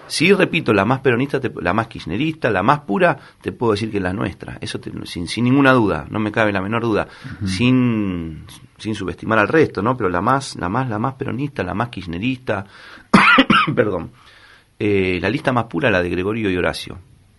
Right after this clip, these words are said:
Speaker 1: No me cabe la menor duda. Repito, no quiero ni ofender a ningún compañero, pero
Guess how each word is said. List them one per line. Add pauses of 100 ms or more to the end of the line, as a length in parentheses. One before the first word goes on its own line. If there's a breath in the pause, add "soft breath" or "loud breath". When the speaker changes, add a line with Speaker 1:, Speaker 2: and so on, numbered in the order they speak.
(340)
Speaker 1:
No
me
cabe
la
menor
duda. (340 soft breath)
Repito,
no
quiero
ni
ofender
a
ningún
compañero,
pero